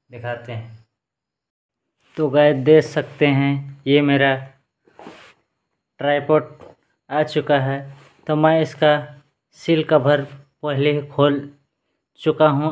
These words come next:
and सबको review check करके देखा हूँ।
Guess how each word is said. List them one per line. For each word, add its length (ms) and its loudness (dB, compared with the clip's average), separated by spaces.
and 560 -6
सबको 460 -2
review 440 0
check 240 -6
करके 260 2
देखा 340 0
हूँ। 220 0